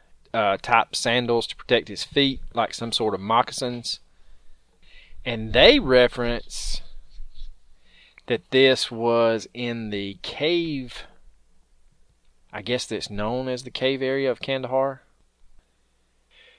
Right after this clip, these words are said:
So Marzulli states that he had tracked down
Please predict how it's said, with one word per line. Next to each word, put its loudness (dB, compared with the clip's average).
So 4
Marzulli 6
states 6
that 2
he 0
had 2
tracked 8
down 4